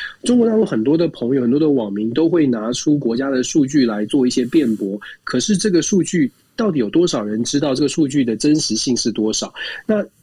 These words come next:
要检视真实性，很有趣的是，面对中国，这些数据的真实性反而变成像是我们刚刚讲的这个 Nick Burns，他到了中国之后，如果继续保持他在听证会上、公听会上面的这个论述，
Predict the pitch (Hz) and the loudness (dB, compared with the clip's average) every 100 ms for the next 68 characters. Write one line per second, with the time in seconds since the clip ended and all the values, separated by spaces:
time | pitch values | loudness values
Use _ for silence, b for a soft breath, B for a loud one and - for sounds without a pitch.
0 | 190 247 180 - 123 95 - 175 131 165 | 0 2 0 0 -4 -2 -2 0 2 0
1 | 165 117 117 170 123 135 202 147 101 - | 0 -2 -2 0 0 0 0 0 -2 -4
2 | 147 127 - 143 170 175 170 143 160 156 | -2 -2 0 0 2 2 2 0 0 0
3 | 120 175 170 170 170 147 131 117 151 151 | 0 -2 -2 0 0 0 -2 0 0 0
4 | 117 117 139 - B _ - 131 117 123 | -2 -2 -4 -4 B _ -6 -4 -2 0
5 | 165 233 190 160 127 117 - B B 202 | 0 2 2 2 0 -2 -4 B B 0
6 | 185 180 107 135 147 151 131 98 107 107 | 2 2 0 -2 0 0 0 -4 -6 -2
7 | 180 156 139 165 170 - 170 117 - B | 0 2 2 2 2 0 0 0 -2 B
8 | - 202 208 214 165 123 156 139 110 110 | -6 -4 -2 0 0 2 0 0 -2 -2
9 | 127 139 104 B B 135 190 220 131 - | -4 -4 -6 B B 0 2 4 0 -2
10 | - 185 180 143 110 95 - 113 143 139 | -2 0 0 -2 -4 -6 -6 -6 -6 -4
11 | 139 - 147 151 131 135 120 131 - - | -2 0 0 0 0 0 -2 -6 -8 0
12 | 151 151 156 151 143 127 117 107 113 113 | 2 4 2 2 0 0 0 0 -2 0
13 | 156 131 117 - 110 | 2 0 0 0 0